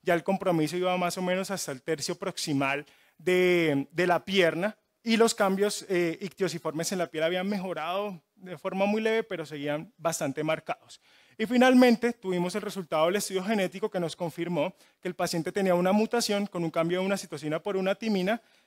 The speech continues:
que en la proteína hace un cambio por una leucina por una fenilalanina en variantes heterocigota, probablemente patogénica, lo cual nos confi-, confirmó el diagnóstico de una eritromelalgia primaria. Esta es la mutación de nuestro paciente, está descrita en la literatura,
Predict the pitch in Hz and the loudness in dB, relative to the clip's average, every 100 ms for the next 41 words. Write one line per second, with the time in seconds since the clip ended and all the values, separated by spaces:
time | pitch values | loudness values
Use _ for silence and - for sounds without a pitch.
0 | _ - 202 202 180 180 175 170 175 185 | _ 0 2 4 2 0 -4 0 0 0
1 | 208 208 196 196 165 165 196 185 170 175 | 0 0 0 -2 -4 -4 -4 -4 -4 -4
2 | 190 180 208 202 214 220 214 196 220 - | -4 -4 -4 -2 0 0 0 -2 -4 -6
3 | 170 156 156 160 190 190 - 196 208 208 | -4 -2 -2 -2 -4 -8 -8 -6 -2 -2
4 | 220 185 175 202 208 - 175 156 160 170 | -2 -4 -4 -4 -8 -6 -4 -2 -2 -4
5 | 185 - 208 233 190 180 196 214 202 175 | -4 -6 -4 -2 -2 -4 -4 -6 -6 -2
6 | 160 160 165 208 175 196 202 _ _ - | -2 -2 -6 -8 -10 -12 -14 _ _ -10
7 | 185 214 196 190 - _ _ _ - 190 | -8 -4 0 -2 -2 _ _ _ -4 2
8 | 196 190 190 175 196 175 156 156 180 165 | 4 4 2 0 -4 0 2 2 0 -6
9 | 165 151 143 131 127 139 147 151 131 113 | -4 -2 -2 -2 -6 -10 -6 -4 -4 -6
10 | 110 _ _ - 185 - 208 202 214 214 | -16 _ _ -4 -2 4 6 6 4 4
11 | 214 160 170 165 196 214 196 - 127 160 | 4 -2 -4 -2 -2 -2 -6 -8 -8 -6
12 | 202 196 185 - 180 202 202 196 185 143 | -6 -4 -4 -4 -10 -4 0 0 0 -4
13 | 131 - 160 247 | -6 -8 -8 -8